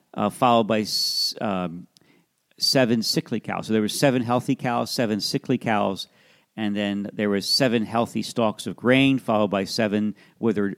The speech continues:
dry stalks. And so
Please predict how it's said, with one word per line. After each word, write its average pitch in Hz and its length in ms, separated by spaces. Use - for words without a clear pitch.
dry 90 400
stalks. - 760
And 117 80
so 117 400